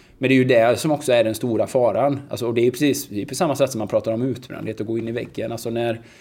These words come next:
när människor som har väldigt kraftfulla verktyg eller som har en, om vi nu kallar det en inre, en stark inre motor. Det tar ju lång tid kanske innan det maskineriet, eh, liksom, innan de kugghjulen nöts ner på något sätt, va?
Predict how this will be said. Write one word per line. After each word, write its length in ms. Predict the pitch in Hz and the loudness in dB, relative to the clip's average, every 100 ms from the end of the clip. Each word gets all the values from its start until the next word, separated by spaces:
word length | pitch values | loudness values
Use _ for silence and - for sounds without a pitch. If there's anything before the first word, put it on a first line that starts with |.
| - - | -20 -4
när 120 | 131 | 0
människor 400 | 147 120 - 117 | 2 0 -2 -2
som 140 | - | 0
har 300 | 147 127 117 117 | 2 2 2 2
väldigt 280 | 127 110 | 0 -2
kraftfulla 1300 | - 131 - _ _ - _ _ - - 123 123 117 | -4 -6 -8 _ _ -20 _ _ -18 -16 -4 0 4
verktyg 420 | 135 131 - 107 | 4 2 -2 -2
eller 120 | 110 110 | -2 -2
som 140 | 120 | -4
har 260 | 117 104 110 | -2 -2 -2
en, 380 | 123 123 127 131 _ _ - | -2 -2 -6 -12 _ _ -12
om 120 | 110 | -6
vi 60 | |
nu 100 | 110 | -4
kallar 220 | 104 113 107 | 0 0 0
det 60 | |
en 60 | 113 | -2
inre, 500 | 127 98 104 123 123 123 | -2 -2 -2 0 0 -2
en 180 | 127 117 | -4 -4
stark 460 | 117 - 110 104 135 | -2 0 0 0 -2
inre 240 | 104 101 | -4 -2
motor. 580 | 120 113 - 120 143 - - - - - - - | -2 -2 0 2 2 -2 -18 -20 -20 -20 -20 -6
Det 160 | - - - _ _ - - | -6 -6 -20 _ _ -20 -4
tar 200 | 131 131 | 2 4
ju 200 | 143 147 | 4 4
lång 340 | 151 135 135 | 4 2 0
tid 420 | 135 143 120 113 | 0 0 0 -2
kanske 240 | 127 113 131 | -4 -2 -2
innan 280 | 113 107 110 | -2 -2 -2
det 120 | 113 | -2
maskineriet, 920 | 104 - 113 117 101 98 101 - - - | -2 -4 -2 -2 -2 -4 -6 -10 -16 -14
eh, 1080 | 87 - 87 - - 92 - - - - | -14 -14 -18 -18 -18 -18 -18 -18 -18 -14
liksom, 480 | 117 - 107 101 107 | -12 -8 -8 -8 -10
innan 240 | - 110 117 | -8 -4 0
de 160 | 117 | 0
kugghjulen 520 | 104 123 107 104 107 110 | -2 -2 -2 -2 -2 -2
nöts 220 | 107 - | -4 -4
ner 180 | 107 107 | -6 -4
på 100 | 151 | -6
något 120 | 135 | -2
sätt, 200 | 151 101 | -4 -4
va? 140 | - | -10